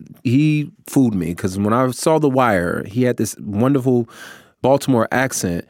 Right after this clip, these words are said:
and then I saw an interview of him, and I was like, "What? What the hell is this?" And I was like, "This man's British?" All that to say, he would have to repay me for duping me by reading my audiobook. So, yeah, I don't know why. And then people would think I was British. I don't know. I don't know. It probably doesn't make sense, but the point is,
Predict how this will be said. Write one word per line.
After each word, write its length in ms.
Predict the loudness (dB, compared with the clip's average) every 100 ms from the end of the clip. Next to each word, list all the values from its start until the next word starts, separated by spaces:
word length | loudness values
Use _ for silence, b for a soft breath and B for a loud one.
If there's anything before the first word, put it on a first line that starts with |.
| b b -2
and 80 |
then 80 | 0
I 60 | 0
saw 200 | 2 0
an 80 | 2
interview 380 | 2 4 2
of 60 | 0
him, 320 | 0 -2 0
and 120 | 2 2
I 40 |
was 140 | 2
like, 140 | 0 -2
"What? 260 | 2 0 0 _
What 120 | 0
the 60 | 2
hell 140 | 4
is 80 | 4 4
this?" 320 | 2 0 -8 -12 -2
And 240 | 2 2 2
I 20 |
was 100 | 2
like, 280 | 0 -2 -4
"This 160 | 0
man's 240 | 2 2 4
British?" 440 | 6 6 4 -4 B B B B B -2
All 140 | 2
that 120 | 2 2
to 80 |
say, 380 | 0 2 2 2 -2
he 180 | -2 2
would 100 | 2
have 140 | 0
to 80 | -2
repay 340 | -4 -2 0
me 140 | 0 0
for 140 | -2
duping 420 | -2 0 0 0
me 300 | 0 -2 -4 -10 -6
by 180 | -2
reading 360 | 0 2 2 0
my 100 | -2
audiobook. 600 | -2 -4 -4 -8 -14 -18 B B B B
So, 220 | -10 -2 0
yeah, 260 | 2 0
I 40 | 0
don't 120 | 0
know 140 | 0
why. 240 | 0 -2 -2
And 160 | 0
then 80 | 0
people 220 | -2 -2
would 160 | -2 -2
think 120 | -2
I 60 | -4
was 160 | -4
British. 380 | -4 -4 -4 -8 -16 -10
I 80 | -8
don't 140 | -8
know. 160 | -10 -16 _ _
I 80 | -4
don't 140 | 0
know. 80 | 0
It 160 | -2 -2
probably 200 | 0 2
doesn't 220 | 2 0
make 160 | -2 -2
sense, 280 | -4 -4
but 120 | -6 -8
the 60 |
point 240 | -4 -2 0
is, 340 | -2 -4 -10